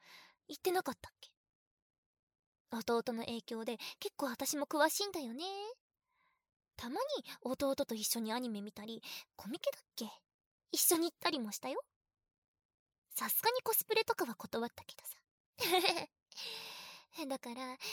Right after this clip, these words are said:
ダーリンの好きなアニメとか漫画とか教えてほしいな。私も知ってるかもよ。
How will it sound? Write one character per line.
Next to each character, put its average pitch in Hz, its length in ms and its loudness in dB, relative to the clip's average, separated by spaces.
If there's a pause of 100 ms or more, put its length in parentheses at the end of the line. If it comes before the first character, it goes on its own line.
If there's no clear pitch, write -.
(140)
ダ 294 260 2
ー - 20 -2
リ 262 100 -2
ン 233 80 -2
の 220 120 -4
好 - 100 0
き 359 140 -2
な 294 140 0
ア 294 60 -2
ニ 277 120 -4
メ 247 100 -4
と 226 140 -8
か 233 100 -6
漫 233 240 -6
画 247 140 -8
と - 120 -12
か - 200 -10 (400)
教 254 260 2
え 277 60 0
て 320 120 -2
ほ 349 80 0
し - 120 -2
い 453 160 0
な。 415 100 -2 (1300)
私 311 320 -2
も 403 80 2
知 - 60 4
っ - 100 -6
て 381 80 -2
る 381 80 2
か - 120 -12
も 208 100 -8
よ。 240 140 -8